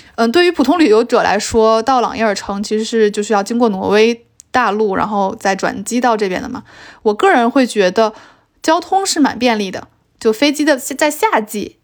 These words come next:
在飞机的班次，然后便捷度都蛮高的，然后整个飞行的时间也不是很长。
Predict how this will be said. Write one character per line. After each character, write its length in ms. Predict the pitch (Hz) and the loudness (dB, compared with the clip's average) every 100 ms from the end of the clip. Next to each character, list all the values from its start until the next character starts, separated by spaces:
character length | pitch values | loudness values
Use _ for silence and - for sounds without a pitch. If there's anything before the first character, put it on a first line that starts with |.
| - | -2
在 120 | 240 | -2
飞 220 | - 269 | 2 0
机 80 | 262 | 2
的 100 | 262 | 0
班 360 | 226 233 254 | 0 0 0
次， 520 | 262 - - 262 226 196 | -2 -6 -6 0 2 2
然 260 | 170 175 | 0 -2
后 340 | 208 202 190 185 | 0 0 0 0
便 220 | - 233 | -2 -2
捷 160 | 208 190 | -2 -6
度 260 | 202 226 | -4 -4
都 160 | 208 202 | -2 -2
蛮 180 | 202 - | -2 -2
高 240 | 185 185 | -2 0
的， 160 | 190 - | -2 -6
然 120 | - 180 | -8 -8
后 80 | |
整 140 | 190 196 | -8 -6
个 100 | 202 | -4
飞 120 | 285 | -2
行 120 | 262 | 2
的 100 | 254 | 2
时 220 | 262 - | 2 -2
间 160 | 214 269 | 0 2
也 80 | 233 | 2
不 120 | - | -2
是 60 | 196 | -10
很 100 | - | -10
长。 280 | - - | -8 -8